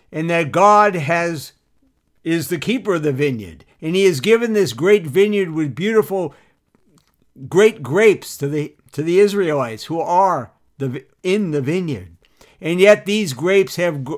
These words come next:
gone and grown wild because the Israelites have strayed from what God has wanted them to do.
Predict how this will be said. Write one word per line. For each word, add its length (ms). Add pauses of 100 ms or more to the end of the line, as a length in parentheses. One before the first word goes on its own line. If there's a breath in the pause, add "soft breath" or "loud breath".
(100)
gone 640
and 220
grown 640
wild 720 (320 soft breath)
because 260
the 240
Israelites 720 (200 soft breath)
have 260
strayed 800 (160 soft breath)
from 300
what 360 (360)
God 460
has 300
wanted 460
them 240
to 140
do. 340